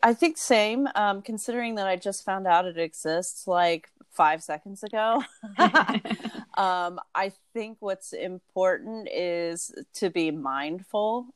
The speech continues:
Speaker 1: Um, so I'm very mindful of women and our accomplishments throughout the year, but I think at this point,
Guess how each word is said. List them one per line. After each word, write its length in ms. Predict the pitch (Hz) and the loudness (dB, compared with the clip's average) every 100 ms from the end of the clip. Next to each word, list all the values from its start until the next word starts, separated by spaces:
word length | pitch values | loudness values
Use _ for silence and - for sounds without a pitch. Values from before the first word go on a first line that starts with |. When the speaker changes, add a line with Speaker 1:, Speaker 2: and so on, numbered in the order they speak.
| - | -4
Speaker 1:
Um, 540 | 170 156 151 156 156 | 0 2 0 -4 -8
so 240 | - - 165 | -4 0 2
I'm 240 | 160 165 | 2 0
very 240 | 165 156 | 0 0
mindful 560 | 160 156 160 170 175 170 | 0 -2 -2 -4 -2 -2
of 140 | 170 | -2
women 340 | 170 160 165 170 | -2 -2 -2 -2
and 120 | 160 | -2
our 180 | 156 156 | -2 -4
accomplishments 800 | 151 156 156 175 - 160 160 - | -2 -2 0 -2 0 0 0 -2
throughout 380 | - 151 160 160 | 4 8 8 6
the 60 | |
year, 340 | 151 151 165 180 | 2 4 6 6
but 220 | 180 160 | 6 6
I 140 | 160 | 6
think 460 | 170 - 185 185 _ _ _ _ _ - | 2 -6 -4 -4 _ _ _ _ _ 0
at 280 | - 170 - | 4 4 4
this 240 | 175 180 | 0 0
point, 720 | - 220 202 196 196 185 - | -6 -4 -4 -4 -8 -12 -16